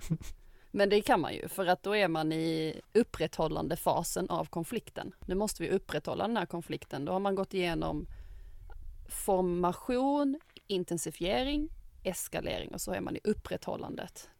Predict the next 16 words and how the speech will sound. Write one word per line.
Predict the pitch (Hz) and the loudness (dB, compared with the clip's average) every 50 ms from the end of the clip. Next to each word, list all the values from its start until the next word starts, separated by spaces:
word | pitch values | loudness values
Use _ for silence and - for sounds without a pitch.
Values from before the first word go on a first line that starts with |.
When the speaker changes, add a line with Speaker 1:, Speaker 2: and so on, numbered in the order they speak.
| _ - | _ -10
Speaker 2:
Man | 202 180 185 | -8 -8 -6
har | 180 | -8
pikat, | - - - - 220 208 214 - - - - - - - | 0 6 6 8 8 6 2 -4 -6 -8 -10 -10 -10 -12
liksom. | - - - - - - - - | -12 -12 -12 -12 -14 -16 -18 -14
Och | - - 170 | -10 -4 0
då | 185 | 2
är | 175 165 | 2 2
det | 175 | 0
så | - - | 0 2
här, | 156 139 95 - 220 - _ - - _ - | 2 2 2 0 -4 -12 _ -20 -20 _ -4
hur | - 175 165 | -2 0 0
länge | 165 170 160 160 170 | 2 2 0 0 -2
ska | - - 180 175 | -2 -2 -2 -2
vi | 170 | 0
vara | 165 170 180 | 0 0 2
här? | 190 208 214 208 208 208 220 | 4 6 8 8 8 6 4